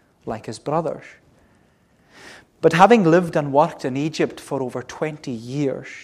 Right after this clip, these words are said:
Joseph would have spoken their language. Joseph would have looked, he would have sounded, he would have spoken completely different to what his brothers remembered. So it's no wonder they didn't remember him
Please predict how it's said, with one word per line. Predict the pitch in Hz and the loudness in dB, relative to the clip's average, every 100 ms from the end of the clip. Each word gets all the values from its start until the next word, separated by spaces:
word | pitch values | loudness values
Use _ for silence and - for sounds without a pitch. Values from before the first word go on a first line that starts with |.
| - | -2
Joseph | 160 220 - 190 - | 2 2 2 -2 -2
would | 147 | -4
have | 127 | -4
spoken | - - - 156 156 127 | -6 -8 -6 -6 -6 -8
their | 123 113 | -8 -8
language. | 113 113 110 - - _ _ _ _ _ _ _ _ | -8 -10 -14 -16 -20 _ _ _ _ _ _ _ _
Joseph | 202 220 214 170 | 4 6 6 4
would | |
have | 160 127 | 2 2
looked, | 139 147 208 - - - - _ _ | 0 4 4 2 -16 -20 -20 _ _
he | 131 | -8
would | 117 | -6
have | - | -6
sounded, | - - 175 208 233 240 - | -6 2 4 6 4 2 0
he | - | -4
would | 131 | -4
have | 117 | -4
spoken | - - - 190 214 214 190 | -2 -2 4 4 6 4 0
completely | 151 147 139 240 247 254 | -4 -8 -4 -2 0 2
different | 196 196 196 185 - - - - - | 4 2 0 -4 -6 -16 -20 -18 0
to | 175 | 4
what | 156 160 | 4 4
his | - 156 - | 2 0 -2
brothers | - 156 165 170 147 - | 2 4 6 4 2 -2
remembered. | 131 127 127 120 - - _ _ _ _ _ _ _ _ _ - | -4 -4 -6 -8 -10 -14 _ _ _ _ _ _ _ _ _ -8
So | - | -6
it's | |
no | 156 | -6
wonder | 127 139 208 | -4 -2 -2
they | 185 | -2
didn't | 120 110 104 | -4 -8 -10
remember | 104 113 139 131 | -10 -8 -8 -10
him | 123 - | -12 -18